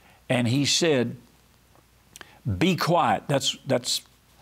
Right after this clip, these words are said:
when he said there was a great calm. Uh, Rick Renner did an exhaustive study on it in the Greek, and he said what Jesus said was,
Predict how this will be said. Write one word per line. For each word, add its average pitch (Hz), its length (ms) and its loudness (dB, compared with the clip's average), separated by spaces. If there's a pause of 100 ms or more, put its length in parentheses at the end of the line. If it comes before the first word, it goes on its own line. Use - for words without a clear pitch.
(200)
when 127 180 0
he 135 140 0
said 127 300 0
there 127 120 2
was 120 140 0
a 123 60 0
great 127 320 -2
calm. 143 680 0 (1300)
Uh, 113 300 0
Rick 131 260 -2
Renner 139 260 0
did 120 200 0
an 113 140 -2
exhaustive 113 600 -2
study 135 400 2
on 131 140 0
it 135 60 -2
in 113 120 -2
the 107 60 -2
Greek, 139 380 -2
and 110 100 -8
he 117 120 -2
said 113 220 -2
what 117 180 -2
Jesus 135 400 -2
said 139 260 0
was, 104 240 -4